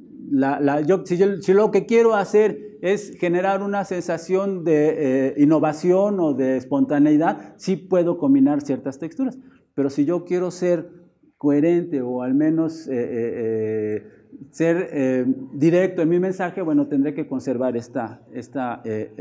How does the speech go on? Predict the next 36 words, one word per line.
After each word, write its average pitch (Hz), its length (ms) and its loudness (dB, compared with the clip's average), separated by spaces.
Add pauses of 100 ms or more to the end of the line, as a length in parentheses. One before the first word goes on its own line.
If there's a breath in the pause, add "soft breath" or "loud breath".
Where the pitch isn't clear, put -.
(120)
guía 156 460 2 (300)
de 110 160 -8
texturas 120 600 -6
alrededor 120 500 -6
de, 139 360 -6
del 131 360 -4
objeto. 104 400 -12 (760)
Y 208 140 0
las 220 180 4
mixtas, 247 420 6
en 190 120 0
donde 196 220 0
yo 226 120 2
empiezo 233 560 2
a 180 140 4
resolver 180 560 2
esta 175 320 -2
posibilidad. 127 500 -2
O 117 40 -4
sea, 135 300 -2 (600 soft breath)
no 220 200 -2
solamente 220 540 2
son 214 180 -2
las 208 160 -2
texturas 190 520 -2
primarias, 190 760 0
en 151 160 0
donde 143 320 2
yo 170 200 -4
tengo 180 500 -4
condiciones 143 680 2
de 135 120 0
la 127 160 0
óptica, 151 480 -4
la 131 240 -6
táctil, 156 560 -4